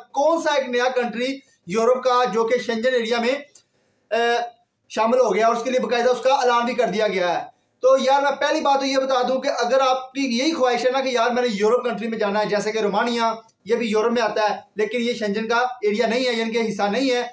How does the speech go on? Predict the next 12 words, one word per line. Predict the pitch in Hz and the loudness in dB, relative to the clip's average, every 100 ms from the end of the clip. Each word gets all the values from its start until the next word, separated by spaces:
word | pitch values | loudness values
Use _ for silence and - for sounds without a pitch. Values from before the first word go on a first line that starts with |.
| - _ - | -16 _ -6
और | - | -4
ये | 226 262 | 2 2
कि | 262 | 2
काफ़ी | 254 254 247 262 | 0 0 0 -4
सालों | 247 220 247 | 0 2 2
से | 262 254 | 2 2
ये | 247 | 2
try | 226 226 | 2 0
कर | 226 254 | 2 2
रहा | 262 233 | 4 2
है | 226 | 2
लेकिन | 214 226 240 | 0 -2 -6